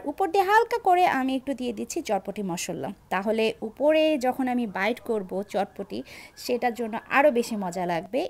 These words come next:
এই একটা কারণেই। আর এখন হচ্ছে আমার সে special টকটা আমি দিয়ে দিচ্ছি,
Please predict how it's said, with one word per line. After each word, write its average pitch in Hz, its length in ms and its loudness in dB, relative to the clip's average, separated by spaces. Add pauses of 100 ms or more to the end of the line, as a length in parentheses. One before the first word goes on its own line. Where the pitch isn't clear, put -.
এই 202 200 -2 (120)
একটা 220 280 -4
কারণেই। 170 460 -2 (420)
আর 180 200 2
এখন 226 340 -2
হচ্ছে 214 220 -2
আমার 196 280 -2
সে 208 160 -4
special 311 560 0
টকটা 262 400 2
আমি 214 480 -4
দিয়ে 214 200 -4
দিচ্ছি, 214 440 -6